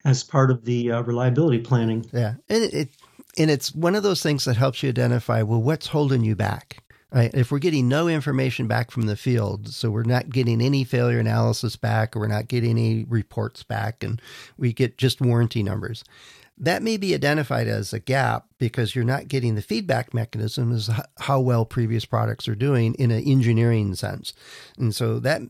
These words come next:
Speaker 2: may be the pivotal point that's on the ma-, matrix, is in retarding the ability for other groups to, other parts of this process, this culture,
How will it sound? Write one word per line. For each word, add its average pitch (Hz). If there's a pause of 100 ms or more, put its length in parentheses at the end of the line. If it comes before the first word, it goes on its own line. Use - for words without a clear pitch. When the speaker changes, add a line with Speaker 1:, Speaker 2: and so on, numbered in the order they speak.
(360)
Speaker 2:
may 147
be 143
the 117
pivotal 156
point 127
that's - (300)
on 123
the 107
ma-, 110
matrix, 135
is 123 (360)
in 131 (100)
retarding 131 (160)
the 123 (600)
ability 151
for 123
other 151
groups 110
to, 117
other 127
parts -
of 113
this 110
process, 113 (340)
this 110
culture, 117